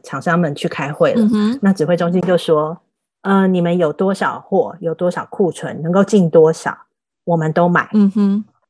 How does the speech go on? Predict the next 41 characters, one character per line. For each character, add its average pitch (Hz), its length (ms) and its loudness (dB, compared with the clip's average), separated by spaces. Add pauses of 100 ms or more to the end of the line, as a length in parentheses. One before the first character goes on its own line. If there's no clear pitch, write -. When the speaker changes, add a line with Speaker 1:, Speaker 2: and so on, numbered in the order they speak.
Speaker 1:
厂 165 180 -4
商 226 520 2
现 208 180 0
场 - 280 -6
观 175 180 -2
察， 135 300 -6
就 160 100 -10
是 165 280 -2
指 165 140 -6
挥 170 140 0
中 175 160 -2
心 175 640 -4
确 165 120 2
实 139 140 -4
是 - 260 -8 (200)
蛮 135 200 -4
着 147 200 -2
急 - 260 -12
的， - 240 -10 (420)
大 208 80 -2
概 208 140 2
就 208 100 4
是 196 220 4
每 165 160 0
天 185 320 2
被 185 180 2
骂， 160 540 0 (180)
然 147 160 -8
后 170 160 -4
民 156 280 -4
怨 175 200 0
沸 165 160 0
腾 - 300 -16
哦， 190 240 -18 (260)
对 175 140 -2
他 165 100 -4
们 143 320 -6 (100)
来 143 140 -2
说， 147 280 -2
真 151 160 -2
的 135 180 -6